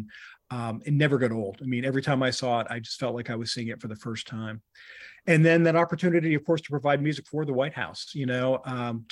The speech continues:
to provide music not only for the presidents, but for their assembled guests, and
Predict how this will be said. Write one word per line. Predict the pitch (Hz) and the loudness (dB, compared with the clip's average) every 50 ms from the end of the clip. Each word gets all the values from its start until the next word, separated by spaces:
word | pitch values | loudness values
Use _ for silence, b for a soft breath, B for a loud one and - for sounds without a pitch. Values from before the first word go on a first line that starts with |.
| - | -4
to | 135 127 123 123 120 | -2 0 0 0 -2
provide | 120 - 117 123 127 127 123 | -4 -6 -4 0 0 0 0
music | 127 131 127 131 123 - | 0 0 -2 -2 -4 -4
not | 123 127 127 131 123 131 | -4 -4 -4 -4 -4 -4
only | 127 127 127 | -4 -4 -4
for | 127 - 131 123 | -2 -2 -2 -2
the | 127 117 - - | -2 -2 -2 -2
presidents, | 131 127 - 165 156 156 - - | -2 0 0 -2 -4 -4 -6 -8
but | - 123 110 - - | -8 -8 -8 -8 -12
for | - 127 120 117 | -10 -8 -8 -6
their | 113 120 117 107 | -4 -4 -4 -4
assembled | 110 - - 143 131 135 120 107 | -4 -4 -2 -2 -2 -2 -4 -4
guests, | - 123 131 131 - - - - B B B B B B B B B B - | -2 -2 -2 -2 -4 -6 -8 -10 B B B B B B B B B B -2
and | 160 143 139 135 135 131 131 135 | 0 2 4 4 2 2 0 -2